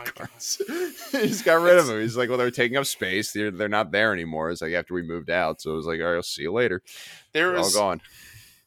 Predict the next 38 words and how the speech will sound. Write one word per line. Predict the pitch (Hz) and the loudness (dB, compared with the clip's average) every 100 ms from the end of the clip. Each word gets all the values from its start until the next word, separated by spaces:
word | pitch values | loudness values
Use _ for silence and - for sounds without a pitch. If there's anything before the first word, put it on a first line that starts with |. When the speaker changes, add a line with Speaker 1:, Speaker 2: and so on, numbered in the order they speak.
| _ | _
Speaker 1:
there | 127 151 180 | -4 -2 0
was | 190 | -2
this | - 165 | -2 -2
kid | - 160 139 | -2 -2 -2
that | 131 | 2
I | 123 117 | 2 4
was | 117 107 104 - - _ _ _ | 0 -4 -4 -6 -10 _ _ _
friends | - 156 143 | -4 2 4
Speaker 2:
Which, | 139 | 10
by | 214 233 | 12 12
the | |
Speaker 1:
with. | 254 | 12
Speaker 2:
way, | 190 - | 8 6
Big | 180 196 | 2 2
Ron, | 208 - - | 0 0 -6
if | - 165 | -2 0
you | 190 | 0
have | 135 196 226 165 | 4 6 6 4
them | 156 139 | 2 2
and | 131 | -4
just | 143 | -2
haven't | 160 147 - | -2 -2 6
told | 190 190 | 6 8
me, | - 104 92 _ | 4 0 -6 _
Speaker 1:
<laughs> | - | -12
Speaker 2:
please | - 247 285 - | -2 0 0 -2
tell | - 226 262 | 2 4 4
me, | 135 95 101 - - | 2 0 -4 -10 -2
because | 156 160 | 0 2
this | 196 | 0
could | 202 135 | -2 -2
really | 165 196 185 | 2 4 4
help | 165 165 | 4 6
out | 151 151 | 6 6
with | 127 | -2
Jordan's | 123 135 127 | -4 -4 -4
college | 120 135 110 101 | 0 2 2 -2
fund. | 82 71 | -10 -6